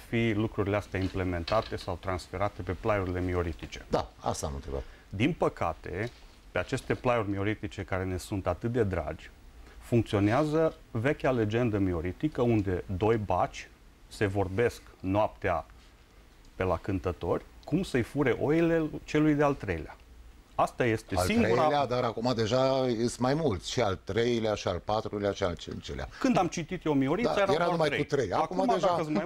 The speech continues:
Speaker 1: mulți,
Speaker 2: am ajuns
Speaker 1: e o altă
Speaker 2: la un
Speaker 1: discuție.
Speaker 2: regiment întreg.
Speaker 1: Da,
Speaker 2: Da.
Speaker 1: posibil.
Speaker 2: Da,
Speaker 1: Nu
Speaker 2: așa.
Speaker 1: ne.
Speaker 2: Da, da, da, da.
Speaker 1: Uh, dacă această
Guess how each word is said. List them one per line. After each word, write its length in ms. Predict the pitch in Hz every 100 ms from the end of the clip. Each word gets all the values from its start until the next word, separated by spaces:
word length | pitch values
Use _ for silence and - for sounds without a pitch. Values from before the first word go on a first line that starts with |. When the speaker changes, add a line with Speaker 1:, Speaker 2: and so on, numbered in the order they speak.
| 226
Speaker 1:
mulți, 180 | 247
Speaker 2:
am 120 | 165 160
ajuns 140 | 170 180
Speaker 1:
e 20 |
o 40 | 208
altă 120 | 196
Speaker 2:
la 60 | 175
un 60 |
Speaker 1:
discuție. 200 | 175 185
Speaker 2:
regiment 440 | 165 165 180 147 151
întreg. 540 | 147 147 107 101 -
Speaker 1:
Da, 200 | - - -
Speaker 2:
Da. 140 | 120
Speaker 1:
posibil. 420 | 131 98 175 95 92 -
Speaker 2:
Da, 80 | 226
Speaker 1:
Nu 100 | 233
Speaker 2:
așa. 240 | 120 98
Speaker 1:
ne. 60 | 82 -
Speaker 2:
Da, 120 | 139 165
da, 120 | 175
da, 100 | 170
da. 400 | 139 101 - 127
Speaker 1:
Uh, 180 | 117 107 - - - - - - 104
dacă 300 | 101 143 -
această 720 | 208 - 175 - 160 151 120